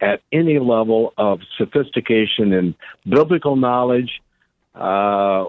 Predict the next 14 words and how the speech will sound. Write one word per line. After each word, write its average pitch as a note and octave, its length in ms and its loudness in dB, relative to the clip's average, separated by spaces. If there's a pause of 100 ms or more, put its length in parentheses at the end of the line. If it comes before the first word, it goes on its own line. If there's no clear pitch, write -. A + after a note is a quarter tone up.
(120)
or, G#2 500 2
or F#2+ 180 2
discipling A2+ 640 -2
ability F#2 560 0 (300)
into G3+ 240 2
the C#3 80 -2
conversation B2 960 -2 (320)
that A#2 260 2
is G2+ 140 0
most B2+ 280 0
important B2 560 0
for A#2 120 2
the A2 140 2
individual. G#2 600 0